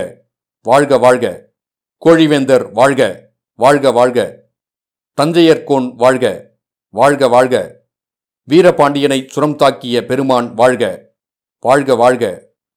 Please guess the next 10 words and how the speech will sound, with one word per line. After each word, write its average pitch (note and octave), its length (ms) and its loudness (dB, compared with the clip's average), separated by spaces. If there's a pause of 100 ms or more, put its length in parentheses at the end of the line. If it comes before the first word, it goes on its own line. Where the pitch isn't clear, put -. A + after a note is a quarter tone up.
(440)
மதுரையும் C#3 560 -2
ஈழமும் B2+ 460 -4 (240)
தொண்டை D#3 280 -2
மண்டலமும் C3+ 500 -2
கொண்ட B2 240 -4 (340)
கோ D3+ 220 -2
ராஜகேசரி C3+ 760 -2
வாழ்க, B2+ 280 0 (680)
வாழ்க, C3+ 300 0
வாழ்க! A#2+ 280 0